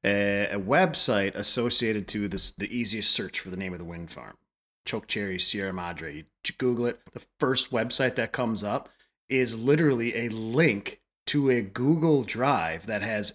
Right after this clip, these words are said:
every single piece of documentation for this wind farm,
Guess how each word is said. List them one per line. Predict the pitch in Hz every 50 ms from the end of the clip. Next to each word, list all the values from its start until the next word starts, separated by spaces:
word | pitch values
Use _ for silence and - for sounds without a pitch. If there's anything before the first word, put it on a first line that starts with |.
| _ -
every | - 131 135 123 139 165 165
single | 151 - - - 160 156 151 151 147
piece | 151 - 135 127 - -
of | 120 -
documentation | 135 113 110 110 - - 120 110 107 104 - 101 104 104 - - 90 85 82 _ _ _ _ _ _ -
for | - - 120 117 113
this | 101 110 101 - - - - - _ _ _ _ _ -
wind | 113 104 117 131 135 147 147
farm, | - - 95 82 78 78 82 85